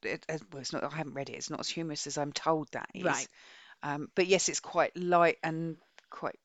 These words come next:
Speaker 1: relatable and entertaining. So it's not a hardcore zombie,
Speaker 2: Yeah.
Speaker 1: but it's enough to tick you over. So I, I would recommend that if you're looking for something quick and easy, dirty little quick fix,
Speaker 2: Ooh.
Speaker 1: <laughs> then that would, that would be the one.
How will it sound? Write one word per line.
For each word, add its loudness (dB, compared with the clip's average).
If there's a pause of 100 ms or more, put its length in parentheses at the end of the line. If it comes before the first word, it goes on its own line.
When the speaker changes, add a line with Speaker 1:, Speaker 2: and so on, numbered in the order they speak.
(120)
Speaker 1:
relatable -4
and -6
entertaining. -6
So -2
it's -2
not 2
a 0
hardcore 2
zombie, -2
Speaker 2:
Yeah. 2 (220)
Speaker 1:
but 4
it's 0
enough -2
to -6
tick -6
you -6
over. -8
So 2
I, 4
I 6
would -4
recommend -2
that -4
if -8
you're -2
looking -4
for -8
something -4
quick -4 (600)
and -18
easy, -6 (460)
dirty 0
little -6
quick -10
fix, -4 (120)
Speaker 2:
Ooh. 8 (640)
Speaker 1:
<laughs> -10 (1040)
then 6
that 4
would, -2
that 4
would -4
be 0
the -2
one. -6